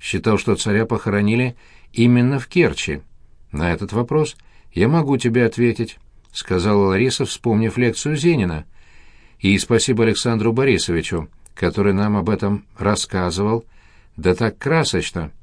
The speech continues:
что я до сих пор всё помню». Накануне приезда с Раевскими в Керчь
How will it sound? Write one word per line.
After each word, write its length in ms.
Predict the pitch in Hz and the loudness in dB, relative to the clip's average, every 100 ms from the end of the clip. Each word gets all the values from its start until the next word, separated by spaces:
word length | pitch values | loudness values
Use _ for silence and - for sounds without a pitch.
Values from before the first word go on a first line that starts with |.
| - - | -20 -20
что 220 | - - | -12 -2
я 100 | 92 | 0
до 140 | 87 90 | 2 0
сих 240 | - 87 | -2 -2
пор 180 | - 107 | 0 -2
всё 220 | - 139 | 0 -4
помню». 480 | - 185 147 80 73 - - - - - - - - - - - - - | 0 2 2 -2 -6 -16 -20 -20 -20 -20 -20 -20 -20 -20 -20 -20 -12 -2
Накануне 460 | 101 139 185 185 | 0 2 4 4
приезда 440 | - 143 156 123 127 | 4 2 2 2 0
с 100 | 120 | 2
Раевскими 600 | 127 131 120 - 120 117 | 2 2 0 -2 0 0
в 100 | - | -4
Керчь 400 | - 180 - - | 0 0 -2 -12